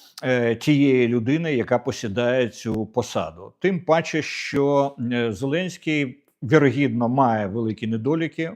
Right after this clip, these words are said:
вірогідно, здійснив дуже багато помилок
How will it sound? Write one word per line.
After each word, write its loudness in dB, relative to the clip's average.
вірогідно, -2
здійснив -4
дуже -2
багато -2
помилок 0